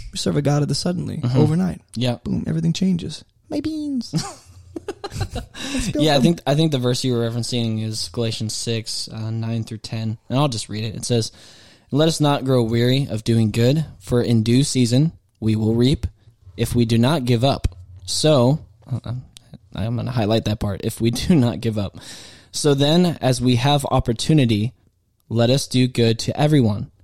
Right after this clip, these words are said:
Speaker 2: and especially to those who are in the household of faith." So I think reflecting off of that, what it really is talking about in your waiting season, kind of just, you know, reflecting on what we're talking about.
Speaker 1: Mm-hmm.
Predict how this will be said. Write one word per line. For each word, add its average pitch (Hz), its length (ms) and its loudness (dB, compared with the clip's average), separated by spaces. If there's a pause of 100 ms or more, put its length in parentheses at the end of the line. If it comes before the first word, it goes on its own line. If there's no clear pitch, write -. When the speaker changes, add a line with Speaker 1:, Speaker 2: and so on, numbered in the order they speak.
Speaker 2:
and 120 100 2
especially 131 600 0
to - 140 -6
those 117 340 2
who 120 120 -4
are 110 120 -2
in 110 220 0
the 110 80 2
household 110 560 -6
of 139 100 -10
faith." - 460 -6 (960)
So 113 440 0 (360)
I 123 100 2
think 120 260 2 (160)
reflecting 123 560 0
off 113 160 -2
of 110 140 -4
that, 113 280 2 (760)
what 117 340 2
it 113 80 4
really 127 320 4 (160)
is 123 160 2
talking 131 240 2
about 135 300 2
in 131 120 4
your 120 120 2
waiting 135 440 4
season, 143 540 0 (460)
kind 110 180 -6
of 107 60 -6
just, 104 240 -6 (100)
you 123 120 -8
know, 110 180 -12 (120)
reflecting 110 480 -6
on 107 120 0
what 104 160 -4
we're 110 80 -4
talking 107 320 -4
about. 104 300 -4
Speaker 1:
Mm-hmm. 135 200 -2